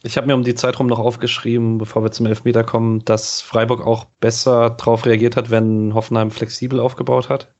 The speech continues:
Also diese sehr beweglichen Rollen von den drei Zentrumspielern sind deutlich weniger zum Tragen gekommen, weil Freiburg das auch einfach sehr mannbezogen gemacht hat. Also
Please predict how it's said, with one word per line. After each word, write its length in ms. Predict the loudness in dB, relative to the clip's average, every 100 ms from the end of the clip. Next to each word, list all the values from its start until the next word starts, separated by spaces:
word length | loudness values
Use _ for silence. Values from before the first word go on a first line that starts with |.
| -10
Also 440 | -6 -2 0 0 _ -4
diese 800 | 0 2 2 2 4 4 2 -4 -14 -20 -20 -18
sehr 220 | 0 2
beweglichen 600 | 4 2 0 0 0 0
Rollen 420 | 4 4 4 2
von 440 | -2 -2 -2 -2 -2
den 280 | -2 -2 -4
drei 200 | -2 -2
Zentrumspielern 840 | -2 -2 -2 -2 0 2 2 2
sind 280 | 0 0 2
deutlich 320 | 0 0 0
weniger 260 | 2 2 0
zum 120 | -2
Tragen 240 | 0 0
gekommen, 340 | 0 -2 0 2
weil 240 | 4 2
Freiburg 360 | 2 0 0 -4
das 160 | -6
auch 100 | -4
einfach 220 | -2 -4
sehr 260 | -4 -2 0
mannbezogen 540 | 2 0 0 -2 -2
gemacht 280 | 0 -2 -2
hat. 120 | -6
Also 300 | -4 -4 -6